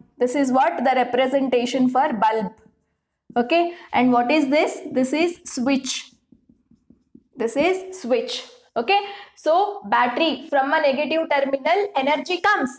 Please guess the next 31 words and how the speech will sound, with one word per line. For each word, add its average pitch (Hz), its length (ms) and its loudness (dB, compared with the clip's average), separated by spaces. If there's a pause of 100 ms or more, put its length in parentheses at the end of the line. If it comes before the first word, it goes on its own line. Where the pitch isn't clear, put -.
(160)
So 294 200 0
with 269 160 -4
that 311 300 0
energy, 262 640 0
what 269 200 0
happens? 330 520 0
Electrons 302 880 -2
will 269 260 -2
flow 294 380 2
in 269 140 0
a 339 220 2 (280)
wire, 277 720 2 (180)
right? 381 360 0 (100)
Electrons 285 520 0
are 294 140 0
going 269 440 2
from 285 200 0
one 262 300 0
point 277 260 0
to 359 160 2
another, 240 340 0
one 247 220 0
point 285 320 -6
to 370 100 -8
another. 240 420 -2 (260)
So 349 240 0
when 302 260 2
the 370 60 0
electrons 311 640 0
are 330 240 2
flowing, 294 640 2